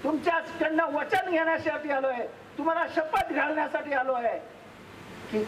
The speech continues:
तुम्हाला कसली नाही, एक संविधानाची शपथ आहे, द्रौपदी मुर्मूच्या झालेल्या अपमानाची शपथ आहे, या झालेल्या गद्दारीची शपथ आहे, आणि हे सगळं आम्ही मिटवणारच,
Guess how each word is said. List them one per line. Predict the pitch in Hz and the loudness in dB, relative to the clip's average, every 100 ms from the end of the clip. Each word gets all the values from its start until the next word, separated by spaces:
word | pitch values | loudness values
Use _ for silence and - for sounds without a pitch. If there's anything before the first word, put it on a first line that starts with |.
| - | 4
तुम्हाला | 214 220 226 240 240 240 | 6 6 4 2 2 2
कसली | - 226 226 254 247 | 2 0 2 2 4
नाही, | 240 240 226 175 247 - - - - - - - - - - | 4 4 2 0 -4 -10 -14 -14 -14 -14 -12 -10 -10 0 4
एक | 220 220 | 4 4
संविधानाची | - 220 220 277 247 285 294 311 | 4 6 6 6 6 4 4 4
शपथ | 294 285 311 302 311 | 4 2 2 2 4
आहे, | 320 330 - - - - - - - - - - - - - | 4 2 -6 -10 -14 -14 -14 -14 -12 -12 -12 -10 -8 -6 2
द्रौपदी | 214 262 269 302 302 | 6 6 4 4 6
मुर्मूच्या | 285 277 285 311 320 | 6 8 6 6 6
झालेल्या | 269 254 294 302 | 6 4 4 4
अपमानाची | 262 - 320 320 320 330 330 | 2 2 2 4 2 0 0
शपथ | 302 311 320 | 0 2 2
आहे, | 330 330 330 - - - - - - - - - - - - - - | 4 4 2 -4 -14 -18 -18 -20 -18 -18 -18 -16 -14 -12 -12 -4 2
या | 277 269 277 | 4 4 0
झालेल्या | 277 302 302 277 269 | 0 0 0 0 0
गद्दारीची | 269 339 330 339 349 | 2 2 2 2 2
शपथ | 311 320 339 330 | 2 2 2 2
आहे, | 339 349 - - - - - | 2 2 -2 -6 -14 -16 -2
आणि | - - | 0 2
हे | |
सगळं | 320 - 330 277 311 | 0 0 -2 0 2
आम्ही | 302 277 285 | 2 0 -2
मिटवणारच, | 269 269 349 359 349 330 | -4 2 2 4 4 4